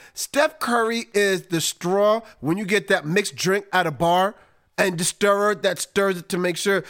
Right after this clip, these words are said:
the liquor is through the entire drink and not just sitting at the top.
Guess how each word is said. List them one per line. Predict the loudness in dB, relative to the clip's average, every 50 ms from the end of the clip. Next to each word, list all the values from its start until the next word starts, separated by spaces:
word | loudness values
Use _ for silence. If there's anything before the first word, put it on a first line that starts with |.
| -12 -10 -4
the | -2 0
liquor | 0 0 0 0 0 0 0 0 -2 -2
is | -2 0 0 0 -2 -4 -8 -14 _ _ _ _
through | -4 -2 0 0 0 0 0 0 0
the | -2 -2 -2
entire | -2 -4 -4 -2 0 2 2 0 0
drink | -2 -2 -2 -2 -2 -2
and | -2 0
not | 0 0 -2 -2
just | -4 -4 -4 -4 -4
sitting | -4 -2 -2 -2 -2
at | -4 -4 -6
the | -4
top. | -2 0 0 0 -2 -6 _ _